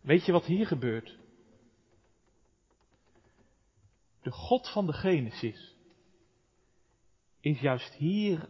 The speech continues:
aan het maken.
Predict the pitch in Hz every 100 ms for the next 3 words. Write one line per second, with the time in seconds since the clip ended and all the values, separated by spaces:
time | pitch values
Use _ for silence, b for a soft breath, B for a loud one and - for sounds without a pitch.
0 | - 147 139 127 - - - _ _ _
1 | _ _ _ _ _ _ _ 120 123 113
2 | - - -